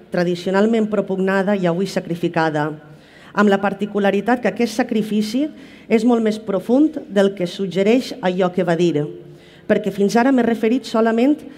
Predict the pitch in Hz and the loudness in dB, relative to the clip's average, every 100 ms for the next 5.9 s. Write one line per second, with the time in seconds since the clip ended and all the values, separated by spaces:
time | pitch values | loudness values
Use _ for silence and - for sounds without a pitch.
0 | - - 202 196 196 208 - 240 208 208 | -10 0 2 2 0 -4 -2 -4 -4 -4
1 | - 196 175 180 175 156 147 - - - | -2 0 0 0 0 0 -4 -12 -18 -20
2 | - - 185 180 180 185 165 160 - - | -20 -4 -2 2 2 2 -2 -8 -16 -20
3 | - - 208 202 196 202 196 240 262 254 | -20 -2 0 0 0 -2 0 2 2 2
4 | 196 185 233 240 269 277 202 180 185 - | 0 0 2 4 4 2 0 0 -4 -6
5 | - 240 214 220 220 190 220 254 | -2 0 2 0 0 0 0 0